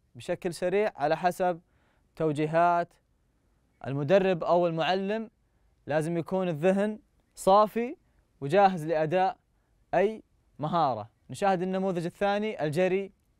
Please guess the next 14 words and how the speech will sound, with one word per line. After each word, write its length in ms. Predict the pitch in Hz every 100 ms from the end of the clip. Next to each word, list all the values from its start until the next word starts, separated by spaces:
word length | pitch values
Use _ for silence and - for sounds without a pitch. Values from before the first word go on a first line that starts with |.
| _ _ _ _
في 100 | -
المنحنى، 640 | 151 190 190 185 196 220 208 _ _ _ _ _
وذكرنا 680 | 131 143 190 190 185 185 185 - _ _ _ _ -
أن 140 | 139
الجري 300 | 139 175 180
في 80 | 170
المنحنى 640 | 170 180 160 165 175 185 - _ _ _ _ _ _ _ _ _ _ _ _ _ _ -
يساعدك 500 | 120 180 160 175 160
في 140 | -
تأدية 540 | 151 185 165 170 175 180 - _ _ _ _
مهارة 540 | 120 147 170 175 165 170 _ _ _ _ _ _ 123
الجري 340 | 123 156 139
في 80 | 135
المضمار 640 | 139 127 139 170 180 175